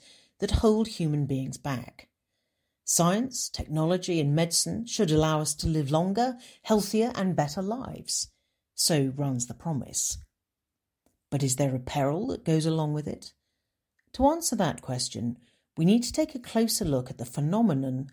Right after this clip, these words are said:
of transhumanism, particularly the view of human beings that lies behind the glittery promises of an optimized future.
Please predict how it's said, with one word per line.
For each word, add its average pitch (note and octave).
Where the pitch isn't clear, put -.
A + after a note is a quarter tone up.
of C#3+
transhumanism, C#3
particularly D3
the E3+
view D#3+
of D3+
human D#3
beings C#3
that -
lies C#3+
behind C3
the C#3+
glittery D#3
promises C3+
of B2+
an D3
optimized C#3
future. -